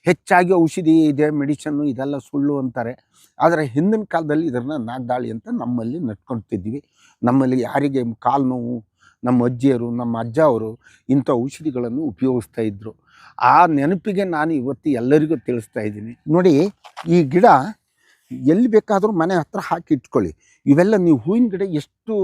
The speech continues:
ಆ, ಪ್ರೀತಿ ವಿಶ್ವಾಸದಲ್ಲಿ ಅವನ್ನು ಬೆಳೆಸ್ತೀರೋ, ಇಂಥ ಔಷಧಿ ಗಿಡಗಳನ್ನು ಒಳ್ಳೆ,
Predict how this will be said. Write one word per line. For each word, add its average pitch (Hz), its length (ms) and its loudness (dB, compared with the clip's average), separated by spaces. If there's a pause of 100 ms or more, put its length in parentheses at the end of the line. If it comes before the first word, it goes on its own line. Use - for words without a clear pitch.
(480)
ಆ, 160 240 4
ಪ್ರೀತಿ 185 360 -4
ವಿಶ್ವಾಸದಲ್ಲಿ 170 580 2
ಅವನ್ನು 151 220 2
ಬೆಳೆಸ್ತೀರೋ, 120 560 -2 (300)
ಇಂಥ 185 260 2
ಔಷಧಿ 202 400 4
ಗಿಡಗಳನ್ನು 185 540 0
ಒಳ್ಳೆ, 180 280 4